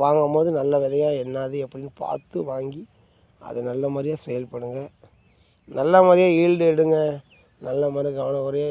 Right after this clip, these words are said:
எல்லாமே நமக்கு, எல்லாமே இறைவன் நல்ல மாதிரியா கொடுக்கட்டும். எல்லா, எல்லா புகழும் இறைவனுக்கே. விவசாயி உங்கள் நண்பன் எம் எஸ் மீடியா ஜீரோ. மறந்துடாம சப்போர்ட் பண்ணுங்க, ஃபாலோ பண்ணுங்க, லைக் பண்ணுங்க, ஷேர் பண்ணுங்க, கமெண்ட் பண்ணுங்க.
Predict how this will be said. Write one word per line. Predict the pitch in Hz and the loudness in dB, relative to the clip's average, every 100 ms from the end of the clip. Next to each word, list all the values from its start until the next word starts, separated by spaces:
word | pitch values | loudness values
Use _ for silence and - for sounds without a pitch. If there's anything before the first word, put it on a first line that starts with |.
| 127 | -4
எல்லாமே | 135 139 139 147 139 | -6 -4 -2 -2 -4
நமக்கு, | 127 127 123 | -8 -10 -10
எல்லாமே | 127 131 139 131 | -8 -6 -6 -6
இறைவன் | 131 135 127 127 | -4 -4 -6 -10
நல்ல | 127 131 | -10 -8
மாதிரியா | 131 127 - | -8 -10 -12
கொடுக்கட்டும். | 123 123 127 127 _ _ _ _ _ | -14 -14 -14 -16 _ _ _ _ _
எல்லா, | - 123 135 139 131 139 131 127 | -10 -6 -2 -2 -4 -6 -8 -4
எல்லா | 143 143 | -2 -2
புகழும் | 135 135 151 139 | -4 -4 -2 -2
இறைவனுக்கே. | 131 143 135 131 - 143 127 | -2 -2 -2 -6 -6 -6 -4
விவசாயி | 135 143 143 139 143 135 | -6 -6 -6 -4 -4 -6
உங்கள் | 123 131 143 131 - - | -8 -4 -4 -6 -16 -14
நண்பன் | 123 127 127 123 _ _ _ _ _ _ - - | -12 -8 -10 -12 _ _ _ _ _ _ -20 -12
எம் | 123 143 | -4 -2
எஸ் | 147 143 | -2 -4
மீடியா | 139 135 131 | -8 -6 -4
ஜீரோ. | 143 143 - - 123 123 | -4 -4 -8 -12 -10 -8
மறந்துடாம | 131 139 139 139 151 175 - _ | -6 -6 -6 -6 -8 -12 -20 _
சப்போர்ட் | - - 143 139 | -20 -10 -10 -10
பண்ணுங்க, | 131 135 | -10 -12
ஃபாலோ | - 131 143 | -10 -6 -4
பண்ணுங்க, | 127 135 127 | -4 -8 -8
லைக் | 131 135 | -10 -10
பண்ணுங்க, | 135 131 | -12 -10
ஷேர் | - 135 131 | -10 -10 -8
பண்ணுங்க, | 135 131 | -8 -8
கமெண்ட் | 131 143 135 | -6 -6 -6
பண்ணுங்க. | 123 123 | -8 -8